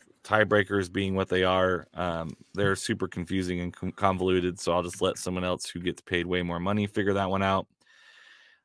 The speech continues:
Um, but you're up on Orange County. Uh, you're ten points clear of Oakland and Tacoma now. You're eleven points clear of L A and Sacramento. So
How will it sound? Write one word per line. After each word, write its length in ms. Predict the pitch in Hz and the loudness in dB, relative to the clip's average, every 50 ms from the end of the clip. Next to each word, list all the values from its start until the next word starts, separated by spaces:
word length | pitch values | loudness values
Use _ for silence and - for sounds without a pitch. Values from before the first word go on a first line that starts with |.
| _ | _
Um, 460 | - 92 98 95 92 90 90 87 85 - _ _ _ _ _ _ _ _ _ - | 2 4 6 6 6 6 4 2 -2 -6 _ _ _ _ _ _ _ _ _ 2
but 360 | 90 101 95 92 92 - - _ _ _ _ _ | 6 6 8 8 6 4 0 _ _ _ _ _
you're 260 | - 98 101 101 - - | 2 4 4 4 6 6
up 240 | 107 113 117 - - - | 6 6 6 4 0 0
on 640 | 95 113 110 110 107 107 107 104 104 101 101 - - - _ _ - | 2 4 4 4 4 4 2 2 0 0 -2 -6 -8 -14 _ _ 0
Orange 240 | 107 110 107 101 - | 2 2 2 0 0
County. 460 | - 151 147 143 143 143 135 135 127 - _ _ _ _ _ _ | 2 2 4 4 4 4 2 2 0 -4 _ _ _ _ _ _
Uh, 300 | - 98 98 98 98 95 - | 0 2 2 2 2 0 -2
you're 580 | - 98 101 101 98 98 98 95 95 87 - - _ _ | -2 0 2 2 2 2 2 2 0 0 -4 -6 _ _
ten 260 | - - 131 131 131 | -2 0 2 2 2
points 360 | 123 - 135 127 123 120 - - | 2 2 4 4 4 2 0 -2
clear 240 | - 120 117 110 | 2 4 6 6
of 80 | 101 98 - | 4 4 4
Oakland 500 | - 135 127 - 123 127 123 120 117 - - | 4 4 4 4 2 2 2 2 0 -2 -2
and 220 | 95 98 92 85 | -4 -4 -4 -4
Tacoma 460 | - 82 - - 135 135 135 131 127 | -6 -8 -4 0 2 2 2 2 2
now. 500 | 123 127 120 117 117 117 117 113 110 110 - | 4 4 4 4 4 4 4 2 0 -4 -6
You're 220 | - 101 95 92 - _ _ _ - | -4 -2 -2 -2 -4 _ _ _ -8
eleven 420 | 92 95 104 123 131 131 131 123 | -4 0 2 4 4 4 2 0
points 340 | 117 - 127 120 117 107 - | 0 0 0 0 0 -2 -4
clear 380 | - - 113 110 107 104 101 98 | -6 -2 0 2 4 4 4 2
of 120 | 95 90 - - | 0 -2 -4 -2
L 200 | 98 101 104 104 | 0 2 2 2
A 240 | 101 101 101 98 - - - | 2 2 2 0 -2 -4 -4
and 280 | - 92 92 90 90 90 | -4 -4 -2 -2 -4 -4
Sacramento. 840 | - - 104 95 - - 87 92 110 117 113 113 107 107 107 104 - _ - - _ _ _ - _ _ _ - | -2 -2 0 0 -2 -2 -2 0 2 2 4 4 4 4 2 0 -4 _ -20 -20 _ _ _ -20 _ _ _ -10
So 400 | - - 107 104 101 95 95 | -2 2 2 4 4 2 0